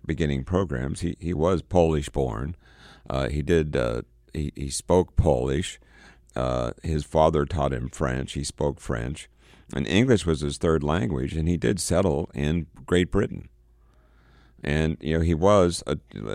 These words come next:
and, and from what he says, says here, an adopted child of the empire. But then he goes on to say, "For it was Australia that gave me my first command." And so,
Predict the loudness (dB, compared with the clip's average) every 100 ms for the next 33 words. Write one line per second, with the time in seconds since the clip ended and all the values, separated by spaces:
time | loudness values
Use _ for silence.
0 | -6 -6 -6 -8 -2 2 4 4 2 0
1 | 0 0 -4 -10 -6 0 0 0 -2 -2
2 | -2 0 2 2 2 -2 0 0 0 -2
3 | -2 -2 -2 -6 -6 -10 -16 _ _ _
4 | _ -20 -10 4 6 8 8 6 4 2
5 | 2 0 0 0 2 0 2 0 2 0
6 | 0 0 2 2 0 -2 -4 0 2 2
7 | 0 -2 -2 -4 -2 -2 -2 -2 -2 -2
8 | -4 -8 -14 -18 _ -20 -20 -6 0 2